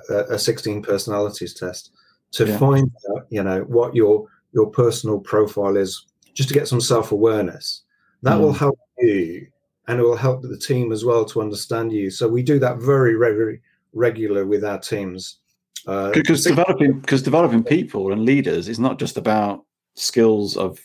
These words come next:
Speaker 2: you know, whether it's an accountancy course or an engineering sort of professional type of qualification.
Speaker 1: Yeah.
Speaker 2: It's the people element, it's the soft skills as well, isn't it? And 'cause, you know, leadership is not just about, "Oh, I've got numerous degrees or qualification." Um, it is about
Speaker 1: Yeah.
Speaker 2: the soft skills.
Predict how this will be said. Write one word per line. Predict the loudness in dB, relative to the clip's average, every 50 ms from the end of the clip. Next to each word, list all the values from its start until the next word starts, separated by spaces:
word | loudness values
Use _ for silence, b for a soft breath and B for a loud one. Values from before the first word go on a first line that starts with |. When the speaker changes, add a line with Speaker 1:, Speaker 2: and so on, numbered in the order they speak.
| _
Speaker 2:
you | -8 -6
know, | -6 -6 -6 -8 -8 -6
whether | -6 -6 -4
it's | -6 -8
an | -6
accountancy | -2 -2 0 -2 -2 -2 -6 -6 -6 -6 -6
course | -2 0 2 4 4 2 2 0 0 0
or | 0 2 0 0 -2 -4 -8 -4
an | 0 2 2
engineering | 2 2 2 2 2 4 4 4 4 2 0
sort | 0 0 0
of | 0 -2 -4 _ -14
professional | -14 -6 -4 -2 -2 -2 -2 -2 -2 -2 -2 -4
type | -6 -6 -6 -6
of | -8 _ _
qualification. | -2 0 0 0 0 -2 -4 -2 -2 -2 -2 -2 -4 -6 -6 -6 -10 B B B B B B B B B B B
Speaker 1:
Yeah. | 2 2 2
Speaker 2:
It's | 2 0 -2
the | -6
people | -4 0 0 0 0 0 0 0
element, | 2 2 2 0 0 -2 -2 -2
it's | -4 -2
the | -2 -2
soft | 0 0 0 0 -2
skills | -4 0 0 2 2 0 -2
as | -4 -2 2
well, | 2 2 2
isn't | 2 0 -2 -6
it? | -6 -6
And | -2 0
'cause, | 0 -2 -2 -4 b b b b b b b b
you | b 2
know, | 2
leadership | 4 4 4 2 2 2 0 0 0 0
is | -2 0 2 2
not | 2 0 0 -4
just | -6 -4 -2
about, | 0 0 2 2 2
"Oh, | 2
I've | 2 2 2 0
got | -2 -4 -4 -4 _ _ _ _ _ _ 0
numerous | 2 2 2 2 0 -4 -4 -6
degrees | -6 -2 0 2 2 4 2 2 0 -2
or | -4 -6
qualification." | -6 -4 -4 -4 -4 -4 -6 -6 -6 -6 -6 -6 -8 -8 -8 -8 -8 -6 -6
Um, | -4 -4 -2 -4 -4 -2 0
it | 2 2 2
is | 2 2
about | 0 -2 -2
Speaker 1:
Yeah. | -2
Speaker 2:
the | -4
soft | -4 -2 -2 -2 -2 -2
skills. | -4 -2 -2 -2 -4